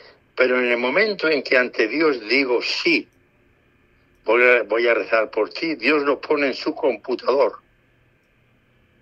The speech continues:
Y ahí está siempre. Aunque en el momento de rezar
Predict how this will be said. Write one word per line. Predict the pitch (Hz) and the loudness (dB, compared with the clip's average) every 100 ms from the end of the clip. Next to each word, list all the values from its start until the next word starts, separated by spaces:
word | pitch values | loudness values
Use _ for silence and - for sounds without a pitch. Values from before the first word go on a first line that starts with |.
| _ _ | _ _
Y | - - | -2 4
ahí | 131 | 4
está | 127 - - | 2 0 -2
siempre. | - - - - - - - _ _ _ _ _ _ _ _ _ _ - - - _ | -2 -4 -6 -6 -12 -12 -16 _ _ _ _ _ _ _ _ _ _ -20 -20 -20 _
Aunque | 110 110 123 | -4 0 0
en | 110 | 2
el | |
momento | 110 120 143 143 127 139 117 _ - _ _ | 0 2 2 2 2 0 0 _ -20 _ _
de | 117 110 | 0 2
rezar | 107 - 123 - - | 2 2 2 0 -6